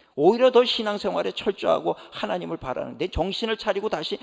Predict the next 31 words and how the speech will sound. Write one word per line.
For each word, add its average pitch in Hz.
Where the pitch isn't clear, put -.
이 160
신앙의 185
그 185
삶 190
가운데로 170
돌아오는 220
자가 190
지혜로운 -
자고 -
믿음의 185
사람이라고 165
하는 117
것을 131
오늘 123
우리는 131
알아야 123
될 110
줄로 -
믿습니다. -
욥은 165
이 185
어려움과 139
고난이 123
왔다고 110
해서 117
신앙생활 143
지키던 117
것을 123
소홀히 151
하지 117
않았어요. 104